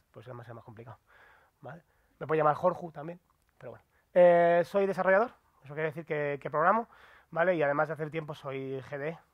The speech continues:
que dice que la, la gente de Google dice que soy un poquito de Android, cosa que ya empiezo yo a poner en duda, pero bueno, ese es mi correo donde me podéis, eh, enviar, eh, lo que queráis, ¿vale? Pues yo qué sé,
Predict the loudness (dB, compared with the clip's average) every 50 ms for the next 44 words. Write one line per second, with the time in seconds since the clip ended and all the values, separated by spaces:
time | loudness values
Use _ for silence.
0 | _ _ -18 -18 -16 -16 -16 -16 -14 -10 -10 -10 -10 -12 -16 -16 -14 -12 -12 -10
1 | -8 -8 -8 -8 -10 -12 -14 -14 -16 -16 -16 -16 -16 -16 -14 -16 -12 -10 -6 -6
2 | -4 -4 -4 -8 -10 -12 _ _ _ _ _ _ _ -20 -18 -16 -14 -10 -6 -6
3 | -6 -6 -8 -12 -12 -10 -10 -8 -8 -6 -6 -6 -6 -6 -8 -10 -10 -10 -10 -10
4 | -12 -14 _ -8 -6 -4 -4 -6 -6 -12 -18 -20 -20 -20 _ _ _ _ _ -4
5 | -2 -2 -2 -2 -2 -2 -2 0 2 2 2 2 0 -2 -4 -6 -6 -8 -8 -8
6 | -8 -8 -6 -4 -6 -6 -6 -6 -8 -6 -4 0 0 2 2 2 0 -2 -4 -8
7 | -12 -10 -6 -4 -2 -2 -4 -6 -4 0 0 0 0 0 -6 -18 -20 _ _ _
8 | -12 -10 -10 -10 -10 -14 -18 -20 -20 -20 -20 -20 -18 -18